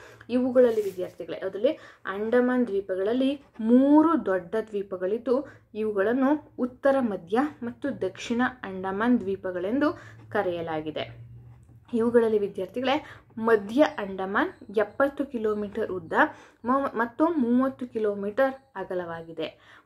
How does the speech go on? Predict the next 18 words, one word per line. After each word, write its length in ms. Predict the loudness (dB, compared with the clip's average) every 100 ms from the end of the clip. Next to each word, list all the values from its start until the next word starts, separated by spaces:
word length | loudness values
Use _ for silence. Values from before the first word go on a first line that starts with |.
| _
ಭಾರತದ 540 | 2 4 4 2 0 0 0 -2
ಅತಿ 440 | -6 -4 -4 -4
ದೊಡ್ಡ 320 | -2 -2 0 0 0 -2 -8
ದ್ವೀಪವಾಗಿದೆ 640 | -10 -10 -8 -8 -8 -10
ಅಂತ 220 | -12 -6 -6 -6
ಕರಿತೀವಿ. 580 | -6 -6 -6 -14 -16 -18 _ -20 _ -6
ಇವುಗಳ 360 | -2 2 6 6 4
ದಕ್ಷಿಣದಲ್ಲಿ 540 | 0 -2 -4 -2 2 0
ವಿದ್ಯಾರ್ಥಿಗಳೇ 840 | 0 -6 -8 -4 0 0 -2 _
ಲಿಟ್ಲ್ 500 | -4 0 0 0 4 4 4 -12
ಅಂಡಮಾನ್ 540 | -10 -4 -4 -2 -6
ದ್ವೀಪವಿದ್ದು, 760 | -6 -6 -4 -6 -2 2 2 0 -20 _ _
ನಲವತ್ಮೂರು 840 | 4 4 6 2 2 0 2 0
ಕಿಲೋಮೀಟರ್ 760 | -4 -8 -6 -6 -6 0 2 2 -4
ಉದ್ದ, 240 | -8 -6 2 2 2 -8
ಇಪ್ಪತ್ಮೂರು 680 | -12 -4 -2 -2 0 0 0
ಕಿಲೋಮೀಟರ್ 640 | -4 -10 -8 -2 0 0 -2 -20 _
ಅಗಲವಾಗಿರುವಂಥದ್ದನ್ನ 1080 | -4 -2 -2 -4 -8 -12 -16 -18 _ -4